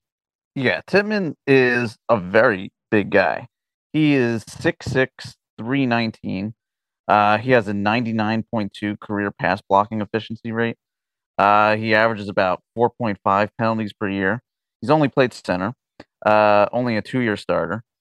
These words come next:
But he's got some amazing movement skills for a guy that tall. Now, you don't really see that many six six, uh, centers. Um,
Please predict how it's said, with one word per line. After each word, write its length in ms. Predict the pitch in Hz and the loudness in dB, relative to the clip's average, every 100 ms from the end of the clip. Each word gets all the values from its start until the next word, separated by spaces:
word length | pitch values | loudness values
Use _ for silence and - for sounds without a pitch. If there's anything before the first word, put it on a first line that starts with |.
| _ _ _ - | _ _ _ 0
But 140 | 120 | 2
he's 180 | 131 190 | 2 0
got 280 | 139 107 - | 2 2 -2
some 380 | - 110 95 90 _ | -6 -4 -4 -10 _
amazing 760 | 113 104 107 110 117 101 104 101 | -4 -2 0 0 0 -2 -2 -2
movement 440 | 101 95 90 92 - | -2 -2 -6 -8 -6
skills 340 | 98 82 82 _ | -2 -2 -2 _
for 280 | 110 95 87 | 0 2 0
a 80 | |
guy 420 | 95 101 95 87 - | 2 4 4 0 -6
that 280 | 90 92 85 | -4 -2 -2
tall. 320 | - 82 92 _ _ _ | -6 -8 -8 _ _ _
Now, 60 | 123 | 0
you 100 | 143 | 2
don't 140 | 202 | 2
really 180 | 185 160 | 2 0
see 180 | 123 165 | -2 0
that 140 | 113 95 | 0 -2
many 300 | 95 98 - | -6 -8 -12
six 320 | - 127 - | -4 -6 -6
six, 400 | - 113 - - | -4 -4 -4 -16
uh, 340 | - 107 98 92 _ | 0 4 4 2 _
centers. 380 | 110 92 92 - _ _ _ _ | -2 -2 -8 -12 _ _ _ _
Um, 500 | - 95 95 98 95 | 2 4 4 2 0